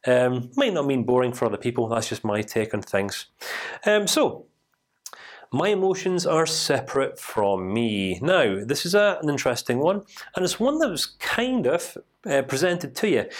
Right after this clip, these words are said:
You might have noticed if you were paying attention in that last demonstration with Karen.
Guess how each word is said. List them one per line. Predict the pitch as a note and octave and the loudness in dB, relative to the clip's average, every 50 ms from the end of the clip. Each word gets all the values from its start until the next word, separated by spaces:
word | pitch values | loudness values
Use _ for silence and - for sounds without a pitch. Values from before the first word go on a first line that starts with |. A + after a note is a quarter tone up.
| - - - | -14 -8 -4
You | - C#3 | -2 2
might | F3 G3+ G#3 | 2 4 4
have | G#3 G#3 F3 | 2 2 2
noticed | D#3 D3 D3 - - G3+ - - | 0 0 0 0 -2 -2 -2 -4
if | - - | -2 0
you | B2 | 0
were | A#2+ A#2+ | 0 0
paying | - - C#3 A#2 A2 | 0 -2 0 0 0
attention | - - G#3 A#3 B3 A#3 A#3+ B3 C#4 C4 - _ _ - - - - - - - - - - - - - - - _ _ _ _ - | 0 0 0 0 0 -2 -4 -4 -6 -8 -8 _ _ -16 -14 -14 -12 -12 -12 -12 -12 -14 -14 -16 -16 -18 -20 -20 _ _ _ _ 0
in | E3+ E3+ | 2 2
that | F3+ F3 D#3+ | 4 2 2
last | D#3+ D#3 E3+ F3 F3 - - | 2 2 2 2 0 0 0
demonstration | - E3+ E3+ F3 F3 F3 - - D3 C3+ B2 B2 - F#2+ | 0 0 2 0 0 0 0 2 2 2 2 2 -2 -2
with | D#2+ D#2+ - - | -4 -4 -6 -8
Karen. | - - - D#3+ D#3 D3+ C#3+ A2+ F2 E2+ E2+ F2+ | -6 -2 0 0 2 2 2 0 -2 -4 -6 -10